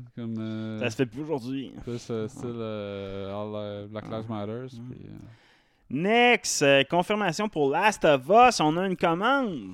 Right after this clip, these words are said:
Speaker 1: Ouais, on avait parlé de rumeurs, comme quoi H B O voulait, euh, financer une série sur The Last of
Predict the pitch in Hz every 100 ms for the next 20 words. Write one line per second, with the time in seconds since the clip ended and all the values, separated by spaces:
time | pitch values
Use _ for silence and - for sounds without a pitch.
0 | 107 - - 156 190 214 143 135 135 135
1 | 131 135 143 139 143 139 143 143 170 175
2 | 143 135 147 131 139 143 135 127 123 123
3 | 120 117 117 113 113 110 107 107 107 -
4 | 135 127 120 - 135 131 - 127 120 117
5 | 127 123 120 110 107 110 - 113